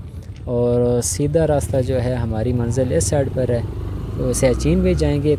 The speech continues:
तीन दिन हमने गुजारना है खपलू में, तो मुकम्मल विज़िट करेंगे। तो चैनल को सब्सक्राइब कर दें ताकि आपको सारा खपलू दिखा सकूँ।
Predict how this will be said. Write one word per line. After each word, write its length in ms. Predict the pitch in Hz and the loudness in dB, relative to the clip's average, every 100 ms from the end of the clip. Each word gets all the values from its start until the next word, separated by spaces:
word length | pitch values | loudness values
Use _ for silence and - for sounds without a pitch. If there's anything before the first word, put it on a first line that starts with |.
| - | 0
तीन 180 | 165 185 | 0 2
दिन 120 | 170 127 | 2 0
हमने 240 | 131 135 | 0 2
गुजारना 380 | 127 117 113 127 | 2 2 0 0
है 220 | 131 139 | -2 -2
खपलू 360 | 127 117 123 127 | -2 -2 0 0
में, 140 | 107 - - - - - | -2 -4 -6 -8 -8 -6
तो 80 | 131 | -4
मुकम्मल 460 | 120 120 139 160 156 | -2 0 2 2 2
विज़िट 300 | 131 139 131 | 2 0 0
करेंगे। 460 | 123 123 127 123 120 - - - - | 0 0 0 0 -2 -4 -4 -4 -4
तो 60 | 120 | -4
चैनल 320 | - 123 135 | -2 0 0
को 140 | 156 151 | 2 0
सब्सक्राइब 520 | 139 120 127 120 127 | 0 -2 0 2 2
कर 160 | 131 143 | 0 -2
दें 220 | 160 175 | -2 -2
ताकि 300 | 147 135 131 | -2 -2 0
आपको 680 | 123 120 - 131 127 - - | 0 0 0 0 0 -2 -8
सारा 300 | - 123 123 | -2 0 0
खपलू 320 | 127 120 127 123 | 0 -2 -2 -2
दिखा 320 | 117 110 101 | -2 -2 -4
सकूँ। 320 | - 101 98 | -4 -6 -6